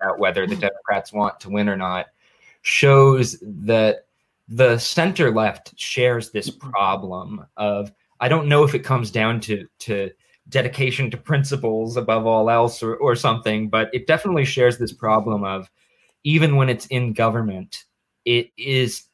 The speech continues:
Speaker 1: terrified to implement its
Speaker 2: Mm-hmm.
Speaker 1: program. I mean, for the center left, it's
Speaker 2: Mm-hmm.
Speaker 1: really there not to implement its program. And you see this over and over again.
Speaker 2: The read here is a little different because the far left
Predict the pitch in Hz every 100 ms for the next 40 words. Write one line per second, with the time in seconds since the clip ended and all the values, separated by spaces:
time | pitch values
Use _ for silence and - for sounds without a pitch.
0 | - 135 156 135 120 95 90 - 104 113
1 | 107 98 90 131 - 104 95 90 80 87
2 | 101 120 117 - _ - 143 139 165 196
3 | 151 110 107 - 139 - 135 123 113 -
4 | - 110 117 120 113 - 117 113 - -
5 | - 107 92 95 85 101 90 - - 101
6 | 98 95 85 - 71 104 110 107 107 131
7 | 127 117 - 151 143 113 98 - - _
8 | _ _ _ 123 143 127 104 90 87 -
9 | 92 92 - 107 123 110 95 90 - -
10 | - - _ - 165 175 262 226 190 175
11 | 147 135 131 123 117 110 107 90 123 -
12 | 120 104 104 - _ - 123 - 180 175
13 | 147 113 127 - -